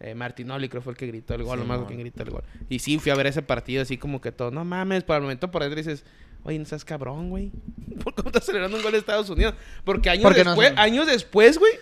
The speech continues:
Speaker 2: Desde el minuto
Speaker 1: pudimos,
Speaker 2: veinte.
Speaker 1: años después pudimos pagar ese favor que hizo Estados Unidos, ¿eh? Cuando Estados Unidos se fue, quedó, quedó fuera del Mundial, México pudo haber metido a Estados Unidos, güey.
Speaker 2: Sí, pero somos
Speaker 1: Y
Speaker 2: cagados.
Speaker 1: valió madre, porque ni pudimos ganar ese pinche
Speaker 2: Al
Speaker 1: partido.
Speaker 2: minuto veinte, Cristian Pulisic ya estaba avisando el peligro, güey.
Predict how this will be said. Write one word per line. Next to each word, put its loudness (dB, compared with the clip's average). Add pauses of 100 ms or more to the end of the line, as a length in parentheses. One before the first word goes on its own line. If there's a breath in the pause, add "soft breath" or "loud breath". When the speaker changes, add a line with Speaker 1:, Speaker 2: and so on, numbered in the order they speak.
(180)
Speaker 2:
Desde 0
el 0
minuto 6
Speaker 1:
pudimos, 10
Speaker 2:
veinte. 8
Speaker 1:
años 6
después 6
pudimos 0
pagar -2
ese 2
favor 2
que -6
hizo -2
Estados 2
Unidos, 0
¿eh? 0 (520 soft breath)
Cuando -2
Estados 0
Unidos -2
se -2
fue, -6
quedó, -4
quedó -4
fuera 6
del 2
Mundial, 2 (260 soft breath)
México -2
pudo 2
haber 4
metido 0
a -2
Estados 2
Unidos, -6
güey. -20 (800)
Speaker 2:
Sí, -18
pero -14
somos -12
Speaker 1:
Y -8
Speaker 2:
cagados. -4
Speaker 1:
valió -6
madre, -4 (320)
porque -8
ni -8
pudimos -6
ganar -6
ese -12
pinche -10
Speaker 2:
Al -6
Speaker 1:
partido. -4
Speaker 2:
minuto -2
veinte, 0
Cristian -6
Pulisic -12
ya -6
estaba -8
avisando -6 (480 soft breath)
el -18
peligro, -12
güey. -20